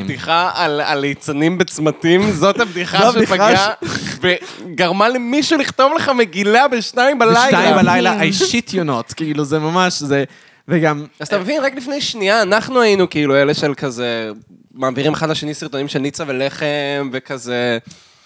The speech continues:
Speaker 1: אתה יודע, אני כאילו, תומר פישמן, הרצתי אותו מגיל, אה,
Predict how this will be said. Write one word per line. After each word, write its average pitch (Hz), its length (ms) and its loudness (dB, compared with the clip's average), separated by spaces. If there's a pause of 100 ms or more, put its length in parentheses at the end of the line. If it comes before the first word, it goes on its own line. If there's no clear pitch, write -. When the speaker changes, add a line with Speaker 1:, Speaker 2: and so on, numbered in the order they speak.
(340)
Speaker 1:
אתה 143 100 -10
יודע, 151 360 0 (640)
אני 175 220 2
כאילו, 170 580 2 (140)
תומר 175 240 -4
פישמן, 165 500 -2
הרצתי 117 440 -6
אותו 120 200 -14
מגיל, 110 680 -14
אה, 98 640 -12